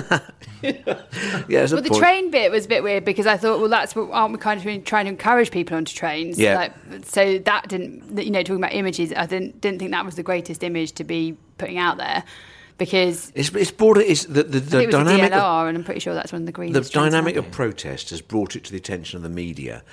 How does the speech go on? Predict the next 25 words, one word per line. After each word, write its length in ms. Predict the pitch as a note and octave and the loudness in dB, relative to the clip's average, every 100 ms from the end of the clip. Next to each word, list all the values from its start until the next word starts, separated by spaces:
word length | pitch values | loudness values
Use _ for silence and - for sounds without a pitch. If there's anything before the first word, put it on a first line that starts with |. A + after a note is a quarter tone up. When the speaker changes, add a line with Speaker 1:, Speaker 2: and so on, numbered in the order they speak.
| - - - | -20 -18 -6
Speaker 1:
So 200 | - G2 | 0 2
it's 180 | F#2+ | 0
really, 540 | A#2 A#2 C3 C#3+ C3+ C3 | -4 0 6 8 6 4
it's 280 | C#3 F#2+ - | 0 -6 -6
stopping 440 | - - E3+ F3 | -4 0 0 0
other 160 | D3+ C#3 | -2 -2
people 320 | C3 B2+ B2 | -2 -2 -2
from 220 | G#2 A2+ | -4 -4
having 440 | G2 G#2+ G2+ G2 F#2 - - - _ - | -4 -2 -2 -2 -4 -10 -20 -20 _ -10
an 100 | F#2 | -4
easy 300 | G#2+ F#2+ F#2 | -2 -2 -4
ride 520 | F#2 A2 D#2 C2+ D#2 - | -2 -2 -2 -4 -6 -8
or 260 | F2+ D#2+ D#2 | -4 -2 -2
a, 60 | E2 | -4
a, 240 | D#2+ E2 | -4 -6
a, 380 | D#2+ E2+ - E2+ | -6 -6 -4 -6
a 40 | - | -6
going. 360 | A2 G2+ G2 | -4 -4 -4
Yeah, 100 | G#2+ | -4
there's 200 | F#2+ G#2 | -4 -6
a 20 | |
hundred 400 | G2+ C3+ C#3 B2 | -6 -4 -4 -6
reasons 380 | A2 A#2 G#2 F#2 | -4 -4 -4 -6
why 160 | F#2 F2 | -6 -6
that's 240 | E2+ - | -8 -14